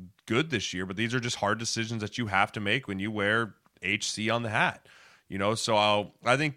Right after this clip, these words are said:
for him, he's gonna look at it from a very player-friendly perspective, 'cause that's how he's done everything for the, throughout this year. But at the end of the day, you just have to make sure that you don't allow anyone on your team to take kind of just a little bit of a break.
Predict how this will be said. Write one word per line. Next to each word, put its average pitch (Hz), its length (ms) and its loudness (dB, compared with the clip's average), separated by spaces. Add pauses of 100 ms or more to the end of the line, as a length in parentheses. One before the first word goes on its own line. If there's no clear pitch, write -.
(120)
for 117 160 0
him, 123 300 2
he's 131 240 -2
gonna 117 160 0
look 110 280 -2
at 120 160 6
it 98 100 0
from 113 120 -6
a 104 60 -6
very 104 200 2
player-friendly 104 840 -2
perspective, 101 600 -4
'cause - 80 -16
that's 101 200 -2
how 98 120 0
he's 92 200 -6
done 92 200 -2
everything 101 500 -4
for 120 180 -6
the, 110 120 -6
throughout 101 340 -2
this 95 220 -10
year. 117 260 -2 (480)
But 117 220 0
at 107 60 -4
the 127 100 0
end 135 100 2
of 117 60 -4
the 110 40 -4
day, 120 240 4
you 107 200 0
just 110 240 -4
have 110 180 2
to - 80 -10
make 107 180 -2
sure 110 200 -4
that 101 180 -6
you 110 80 -4
don't 110 180 0
allow 98 300 2
anyone 110 360 -4
on 110 120 -2
your 101 80 -4
team 107 240 -8
to 92 60 -8
take 98 260 -8
kind 101 220 -6
of 92 80 -8
just 87 160 -10
a 98 40 -10
little 90 200 -6
bit 92 100 -8
of 92 60 -8
a 95 60 -8
break. 60 380 -14